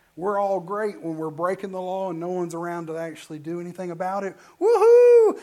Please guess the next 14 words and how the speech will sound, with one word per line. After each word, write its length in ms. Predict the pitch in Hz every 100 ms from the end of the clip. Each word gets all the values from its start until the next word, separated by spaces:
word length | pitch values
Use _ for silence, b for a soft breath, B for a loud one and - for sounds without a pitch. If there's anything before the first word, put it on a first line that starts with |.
| B
I'm 220 | - 349 330
doing 340 | 320 302 254
seventy 600 | 214 - 294 359 359 320
and 140 | 214
a 20 | 127
sixty-five. 1040 | - 269 262 - 254 269 254 226 190 165 123 b b b b b b b
I'm 140 | - 190
such 320 | - 190 -
a 40 |
rebel." 460 | 135 151 143 120 104 _ _ _ _ _ _ b b b b
But 140 | 185
you 80 | 233
know 160 | 240
what? 380 | 226 269 277 -